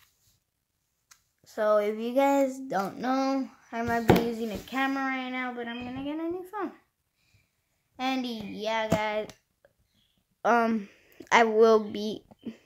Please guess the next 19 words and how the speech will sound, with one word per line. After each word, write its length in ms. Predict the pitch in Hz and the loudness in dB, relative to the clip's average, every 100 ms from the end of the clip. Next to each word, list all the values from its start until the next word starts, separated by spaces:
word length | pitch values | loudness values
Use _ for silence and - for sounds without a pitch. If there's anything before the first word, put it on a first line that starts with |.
| _ _ _ _ _ _ _ _ _ _ _ _ _ _ _ _ _ _ _ _ _ | _ _ _ _ _ _ _ _ _ _ _ _ _ _ _ _ _ _ _ _ _
we 180 | 285 294 | 4 6
will 340 | 247 262 269 | 6 8 8
be 160 | 233 277 | 6 2
constructing 920 | 269 294 269 247 - 233 233 - 254 | 2 2 2 0 -2 -2 -2 -4 -4
a 60 | 226 | -4
vlog, 360 | 190 208 220 226 | -2 -2 0 -2
me 200 | 226 226 | -6 -6
and 120 | 233 | -6
my 120 | 190 | -6
brother 420 | 190 208 208 226 | -6 -6 -6 -4
right 240 | 233 240 247 | -2 -4 -4
here. 240 | 262 277 - - - _ _ _ _ _ _ _ 1077 - _ _ - - _ - 262 | -6 -6 -8 -20 -20 _ _ _ _ _ _ _ -20 -20 _ _ -20 -20 _ -20 -14
Just 540 | 185 214 208 - - - _ _ - | -8 -8 -10 -18 -20 -20 _ _ -10
not 260 | - 220 214 | -6 -6 -6
right 220 | - - | -14 -12
now. 360 | 254 285 285 277 _ - - - - _ _ _ _ _ _ | -4 -4 -4 -8 _ -20 -20 -20 -20 _ _ _ _ _ _
By 200 | 240 247 | 0 0
the 140 | 214 | -2
time, 720 | 208 262 254 254 254 254 247 | -8 -4 0 0 -2 -6 -10